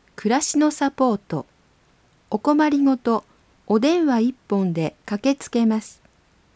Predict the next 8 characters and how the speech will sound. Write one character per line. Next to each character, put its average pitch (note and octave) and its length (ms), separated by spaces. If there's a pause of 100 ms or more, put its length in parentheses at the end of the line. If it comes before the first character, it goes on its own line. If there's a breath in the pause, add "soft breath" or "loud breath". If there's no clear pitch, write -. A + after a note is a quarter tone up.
(920)
水 A3+ 320
回 D#4 240
り D4+ 140
商 C#4+ 320
材 F#3 260
の D3+ 300
修 A3+ 440
理、 D3 200